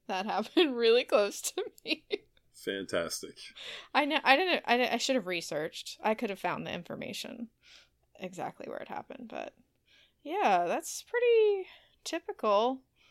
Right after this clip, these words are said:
Speaker 1: for some neighborhoods. You just have gators and rattlesnakes and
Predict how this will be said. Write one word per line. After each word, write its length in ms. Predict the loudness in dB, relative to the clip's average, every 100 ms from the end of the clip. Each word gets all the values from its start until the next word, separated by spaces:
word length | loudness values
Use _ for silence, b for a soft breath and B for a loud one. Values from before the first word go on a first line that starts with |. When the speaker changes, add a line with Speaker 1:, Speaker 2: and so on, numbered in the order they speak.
| _ _
Speaker 1:
for 180 | -6 -4
some 400 | -2 -2 0 0
neighborhoods. 640 | -2 -2 -2 0 0 -2 -4
You 80 | -6
just 180 | -4 -2
have 200 | -2 -4 _
gators 560 | -6 -4 -2 -4 -6 -8
and 360 | -10 -12 -14 -20 _ _ _ _ _ _ _
rattlesnakes 880 | -14 -12 -12 -10 -12 -12 -16 -16 -16
and 360 | -16 -16 -16